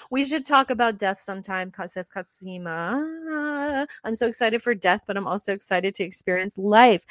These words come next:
I feel the same way. I've entered into this new realm of spiritualism where I'm excited about life. I'm like,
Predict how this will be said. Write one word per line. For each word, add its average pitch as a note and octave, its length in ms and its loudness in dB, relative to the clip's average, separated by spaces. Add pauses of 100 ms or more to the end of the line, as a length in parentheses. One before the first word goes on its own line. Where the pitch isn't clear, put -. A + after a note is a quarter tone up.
(240)
I G#3+ 140 4
feel C4 240 2
the C4+ 120 2
same C4+ 340 0
way. C4+ 400 2 (280)
I've B3+ 400 6
entered C#4 340 4
into C#4 240 0
this G#3+ 260 2
new A3 400 0
realm G3+ 520 2
of E3+ 440 2 (280)
spiritualism A#3+ 1000 2
where F#3+ 240 2
I'm F#3 180 0
excited B3 580 2
about A#3+ 340 2
life. G#3+ 380 0
I'm F#3 200 -6
like, F3 180 -6